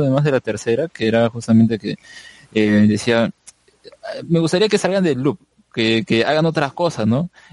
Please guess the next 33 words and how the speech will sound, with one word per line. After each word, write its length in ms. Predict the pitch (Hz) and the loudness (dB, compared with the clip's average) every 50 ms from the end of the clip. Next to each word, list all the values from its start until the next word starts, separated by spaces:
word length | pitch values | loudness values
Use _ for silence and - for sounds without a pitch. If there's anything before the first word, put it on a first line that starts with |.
| - _ _ | -20 _ _
Y 320 | 117 117 117 113 117 120 | -2 0 0 0 2 2
ya 180 | 123 135 135 131 | 2 2 2 0
si 140 | - 139 143 | 0 0 -2
eso 380 | 139 - 160 156 139 - - _ | 0 0 -2 -2 -2 -4 -6 _
abre 440 | - 123 127 131 135 131 131 131 127 | -2 0 0 0 2 2 0 0 -2
posibilidades 720 | - - 117 104 - 110 104 107 113 120 127 131 127 123 - | -2 -2 -4 -4 -4 -4 -2 0 2 2 2 2 0 0 0
a 280 | 107 101 101 104 104 - | 0 0 0 0 -2 -4
que 200 | - - - - | -4 -6 -6 -6
se 120 | 101 - - | -6 -6 -6
creen 220 | - 113 110 113 | -4 0 0 2
otros 260 | 117 117 - 123 120 | 2 2 0 0 2
mundos, 460 | 123 131 143 151 151 143 139 143 143 - | 2 2 4 4 4 2 2 0 0 -2
por 140 | - 107 | -6 -4
ejemplo, 220 | 104 113 110 113 110 | -2 0 2 2 2
no 60 | 104 | 2
sé, 220 | - 120 104 - - _ _ _ _ _ - | 0 -2 -4 -4 -6 _ _ _ _ _ -2
en 220 | 117 110 110 113 120 | 2 4 4 6 4
una 100 | 127 117 | 4 2
realidad, 460 | 117 117 117 117 117 117 117 113 - - | 2 0 0 2 2 2 0 0 -4 -8
ah, 100 | - - - - - - - - | -14 -14 -14 -16 -20 -20 -20 -8
sigue 220 | - 131 131 123 | -4 -2 -2 0
con 140 | - 135 127 | 2 2 0
el 60 | 123 | 0
plan, 320 | - 131 123 113 104 - - | 0 0 0 0 0 0 2
en 100 | 117 117 | 2 2
otra 320 | 120 - - 123 123 123 117 | 2 2 0 0 0 2 2
no, 280 | 113 110 117 110 - - - - _ | 0 0 -2 -4 -8 -14 -18 -20 _
si 200 | - - - 120 | -12 -8 -6 -4
sale 240 | - - 123 120 120 | -2 -2 -2 0 0
de 80 | 117 120 | -2 -2
ese 560 | 120 - 120 117 113 113 113 110 110 110 110 - | -2 -2 -2 0 0 0 0 0 0 -2 -4 -4
bucle, 320 | 120 135 143 127 131 117 | -2 -2 -2 0 -2 -4
pero 300 | - 113 110 110 110 - | -2 -4 -4 -4 -6 -8